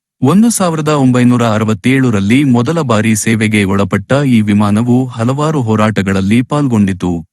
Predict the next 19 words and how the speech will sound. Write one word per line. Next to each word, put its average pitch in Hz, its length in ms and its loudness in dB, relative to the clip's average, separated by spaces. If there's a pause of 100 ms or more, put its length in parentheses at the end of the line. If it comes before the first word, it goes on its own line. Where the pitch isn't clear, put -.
(580)
ಇದರ 185 320 2
ಪ್ರಮುಖ 160 440 -2
ಶಕ್ತಿ 135 520 -2
ದೂರದ 113 360 2
ಬಾಂಬ್ 123 460 0
ದಾಳಿಗಳಿಗೆ 107 600 0
ಬಳಸಬಹುದಾದ 110 880 0
ಸಾಮರ್ಥ್ಯವಾಗಿತ್ತು. 98 1300 -2 (400)
ಎಫ್ 180 180 0
ನೂರ 208 220 2
ಹನ್ನೊಂದರ 131 580 2
ಸೇವೆ 110 440 -2
ಒಂದು 147 300 -2
ಸಾವಿರದ 120 360 -2
ಒಂಬೈನೂರ 113 600 2
ತೊಂಬತ್ತೆಂಟರವರೆಗೆ 104 1200 0
ಮುಂದುವರೆಯಿತು. 101 920 -2 (640)
ನಂಬರ್ 202 460 2
ಎಂಟರಲ್ಲಿ 113 800 0